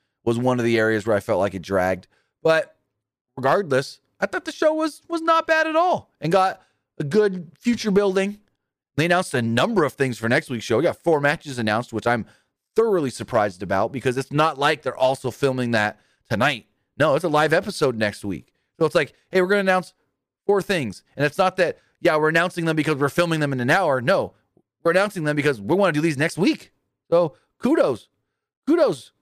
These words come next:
for announcing all that stuff. But with that, you know what I thought about Monday Night Raw. Now I wanna know what you thought. You, you, you, you, you. About tonight's Monday Night Raw. Remember, if you wanna give me your thoughts on tonight's Raw, you can do so with a super chat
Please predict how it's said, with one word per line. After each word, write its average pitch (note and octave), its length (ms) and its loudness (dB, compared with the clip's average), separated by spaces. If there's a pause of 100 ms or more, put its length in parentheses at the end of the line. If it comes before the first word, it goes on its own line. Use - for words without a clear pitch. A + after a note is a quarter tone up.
(100)
for E3 80 -4
announcing E3+ 380 0
all D#3+ 100 2
that D#3+ 160 2
stuff. - 400 -2
But D#3 160 0
with D3+ 380 -2
that, A#2 280 0 (300)
you D#3+ 100 -2
know G3+ 80 2
what F#3+ 120 4
I G3 160 2
thought A#2 360 0 (400)
about G#2 220 0
Monday G2 240 -4
Night F2+ 160 -2
Raw. F#2+ 220 0
Now A#2+ 140 0
I D#3 60 2
wanna D#3+ 200 0
know D#3+ 120 2
what E3 220 0
you C3 320 -2
thought. A2 380 -4 (120)
You, A#2 280 -4
you, A3 220 2
you, A3 180 2
you, G#3+ 240 0
you. G#3 440 0 (420)
About A#2+ 200 0
tonight's B2 320 0
Monday G2+ 360 -2
Night F2 240 -4
Raw. B2 260 2 (260)
Remember, A3+ 200 0
if C#3+ 120 -4
you D3+ 80 0
wanna C#3 160 0
give B2 120 -2
me A#2+ 60 -2
your A2 140 0
thoughts G#2+ 260 -2
on G2+ 120 -4
tonight's F#2 340 -6
Raw, C3+ 140 4
you D#3+ 160 0
can D3+ 180 -4
do B2 140 0
so A#2+ 160 0
with G#2+ 160 0
a G2 100 -2
super G3+ 320 -4
chat A2+ 400 0